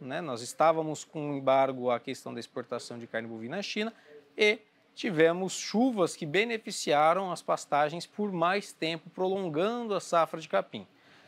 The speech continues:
Pra esse ano, nós não acreditamos em um cenário como tal, a gente deve ter, sim, um, uma postergação com relação à entrega. A gente pode ver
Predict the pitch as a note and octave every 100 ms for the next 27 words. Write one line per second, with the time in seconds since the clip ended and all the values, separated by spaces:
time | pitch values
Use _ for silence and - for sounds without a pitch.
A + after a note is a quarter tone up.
0 | - - - G#3+ G#3+ - G#3 G3+ G#3+ G3
1 | F3+ D#3+ F#3 A#3+ A3+ G3+ G3+ F3 F#3 F#3
2 | F3 F3+ - E3+ D3+ D3 C#3 - C3+ E3
3 | A3+ - D3 F3+ C#3+ B2+ - C3 E3+ G3+
4 | F#3 D#3 C3+ - C#3 - - - - C#3
5 | C3+ B2 B2 - - F#3 - D3+ C#3+ -
6 | D3+ C#3 B2 B2+ B2 C3+ D3+ F#3 D#3 E3+
7 | F#3 - - - _ G#2+ A#2 D3+ - E3+
8 | G#3+ G#3+ F#3+ D3 D#3 C#3